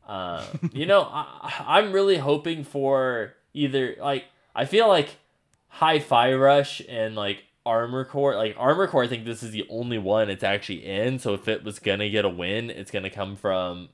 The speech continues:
Speaker 1: this category. Uh, you're the only person I know who's actually played Dead Island two.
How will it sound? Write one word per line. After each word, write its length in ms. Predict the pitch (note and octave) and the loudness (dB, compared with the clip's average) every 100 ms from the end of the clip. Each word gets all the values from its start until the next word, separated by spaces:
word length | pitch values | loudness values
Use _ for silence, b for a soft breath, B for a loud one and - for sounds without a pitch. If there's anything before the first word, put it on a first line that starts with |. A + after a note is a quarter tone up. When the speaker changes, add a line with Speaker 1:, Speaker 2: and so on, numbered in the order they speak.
| - | -12
Speaker 1:
this 220 | G#2+ - | -12 -10
category. 840 | - G2 G2 G2 A2 A2+ B2 C3+ b b b b - | -6 -4 -4 -4 -2 -2 -4 -8 b b b b -10
Uh, 340 | A2 G#2 F#2+ - _ _ | -2 0 -2 -4 _ _
you're 280 | A2 B2+ D3+ | 0 4 6
the 160 | D#3+ - | 4 -4
only 280 | A#2 B2+ | -4 -4
person 360 | A#2+ A#2 A#2 A2+ | -4 -6 -4 -4
I 80 | G2+ | -2
know 220 | F#2+ A#2 | -2 -2
who's 140 | A#2+ | -2
actually 300 | G2+ G2 G2+ | -2 -4 -6
played 320 | F2 F#2+ A2+ B2+ | -8 -4 -4 6
Dead 160 | C#3 | 8
Island 400 | C3+ D3 E3 F3 | 8 4 0 -6
two. 300 | - A3 C#4+ | -8 -6 -8